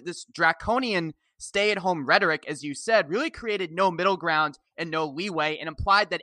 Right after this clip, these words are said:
every social interaction carries the same risk. And obviously that's ridiculous.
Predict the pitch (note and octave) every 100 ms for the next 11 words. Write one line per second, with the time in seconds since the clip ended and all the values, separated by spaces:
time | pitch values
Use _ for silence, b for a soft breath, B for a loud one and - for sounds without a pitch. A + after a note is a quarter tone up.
0 | - G#3+ A#3 A3+ A3 G3+ F#3+ F3 E3 D3+
1 | D3+ - C#3 B2 _ _ - F3 F3 D#3+
2 | D3 - C#3+ C3+ G#2 F#2 - E3 - G3+
3 | G3+ G#3+ - F#3 F3 D3+ - D#3 C3 B2+
4 | C3 B2 B2